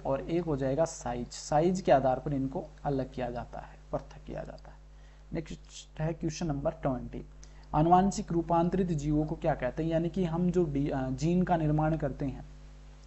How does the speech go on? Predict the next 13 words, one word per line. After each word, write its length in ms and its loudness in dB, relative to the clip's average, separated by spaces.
जो 100 -2
genetically 540 2
modified 560 0
gene 240 -2
होती 220 -4
है 60 2
उसको 240 -2
transfer 440 -4
करते 280 -4
हैं 80 -4
किसी 200 -4
जीव 220 0
में, 180 -2